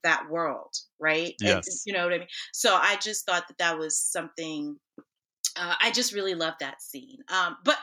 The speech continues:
Speaker 1: so let's talk about the next scene, because this is,
Speaker 2: <laughs>
Speaker 1: this is where the juiciness happens, 'cause there's some great Easter eggs in episode three, I must tell you. Like,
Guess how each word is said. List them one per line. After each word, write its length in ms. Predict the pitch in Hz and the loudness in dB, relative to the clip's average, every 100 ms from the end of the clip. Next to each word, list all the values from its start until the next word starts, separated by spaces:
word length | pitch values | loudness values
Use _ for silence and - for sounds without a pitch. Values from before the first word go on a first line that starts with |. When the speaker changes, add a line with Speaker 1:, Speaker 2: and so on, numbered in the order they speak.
| - - | -4 -2
Speaker 1:
so 200 | 311 277 | 2 4
let's 280 | 311 - - | 4 0 -2
talk 220 | 311 311 | -2 -2
about 260 | 233 208 | -4 -4
the 60 | 190 | -4
next 340 | 196 190 - | -6 -6 -8
scene, 240 | - - - | -16 -16 -10
because 260 | - 165 127 - 123 | 0 2 2 2 2
this 200 | 403 - | 2 2
is, 220 | 311 127 104 | -2 -4 -12
Speaker 2:
<laughs> 220 | - - | -12 2
Speaker 1:
this 260 | 311 587 392 | 4 4 2
is 200 | 302 254 | 0 2
where 280 | 254 247 | 4 4
the 120 | 233 208 | 4 0
juiciness 640 | - 277 254 202 175 160 | 2 2 2 -2 -8 -6
happens, 320 | 156 151 151 | -4 -4 -6
'cause 140 | 185 170 | -8 -2
there's 200 | 262 302 | -2 -2
some 200 | 226 165 | -8 -10
great 360 | 190 214 233 - - | -2 0 0 -2 -10
Easter 320 | 233 220 185 - | -10 -6 -4 -4
eggs 260 | 160 160 | -4 -6
in 140 | 165 - | -10 -8
episode 420 | 170 160 156 143 | -6 -6 -6 -8
three, 160 | 151 143 | -6 -4
I 80 | 147 | -4
must 220 | 165 160 | -4 -6
tell 180 | - 151 | -4 -4
you. 200 | 139 135 | -4 -4
Like, 200 | 147 147 | -4 -4